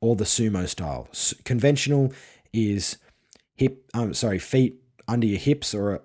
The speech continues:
shoulder, probably under your hips is the best way of putting it. Um, sumo style is feet wider, um, and toes pointed out to a forty-five degree angle. I'm just gonna talk about the conventional deadlift right now.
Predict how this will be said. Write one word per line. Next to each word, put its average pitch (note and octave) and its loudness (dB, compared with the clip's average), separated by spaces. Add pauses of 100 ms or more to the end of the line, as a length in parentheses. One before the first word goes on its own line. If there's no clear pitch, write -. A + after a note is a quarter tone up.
(100)
shoulder, A2+ 0 (420)
probably D#3 2 (160)
under B2 2
your G2+ 0
hips - 0 (260)
is F#2+ -8
the G2 -4
best G#2 -4
way A2+ 0
of G2+ -4
putting C3+ 2
it. C3 0 (500)
Um, F#2+ -4
sumo C3 2
style A#2+ 2
is G#2+ -2
feet G2+ -4 (200)
wider, F#2 -4 (720)
um, F2+ -4
and F#2 -4
toes G2 -2
pointed G2+ -6
out F2 -4
to G2+ -8
a - -10
forty-five F2 -6
degree E2 -6
angle. C#2 -10
I'm C3+ 2
just D#3+ -2
gonna D3+ 2
talk C#3 4
about A#2+ 2
the - -4
conventional F#2 -4
deadlift D2+ -6
right D#2 -6
now. C2+ -10